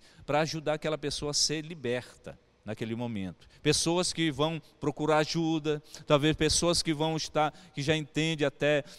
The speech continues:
daquele assunto, que vai realmente, é, orar sobre a vida daquela pessoa, determinar a, realmente a libertação daquela pessoa, ajudar aquela pessoa, porque a libertação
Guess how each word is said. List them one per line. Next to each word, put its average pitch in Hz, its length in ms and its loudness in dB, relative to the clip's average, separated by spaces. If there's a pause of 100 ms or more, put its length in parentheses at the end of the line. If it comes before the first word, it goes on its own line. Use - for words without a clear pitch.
(140)
daquele 143 400 0
assunto, 156 580 0
que 143 160 -2
vai 151 400 4 (320)
realmente, 143 440 -4 (340)
é, 127 560 2
orar 160 340 6
sobre 147 260 0
a - 20 -2
vida 139 260 0
daquela 135 320 -2
pessoa, 156 560 2 (200)
determinar 160 1000 2 (220)
a, 117 80 0
realmente 143 340 2
a 147 40 4
libertação 143 600 2
daquela 139 300 0
pessoa, 160 580 0
ajudar 185 540 4
aquela 175 260 -2
pessoa, 160 560 2
porque 160 300 -4
a 160 80 2
libertação 165 880 0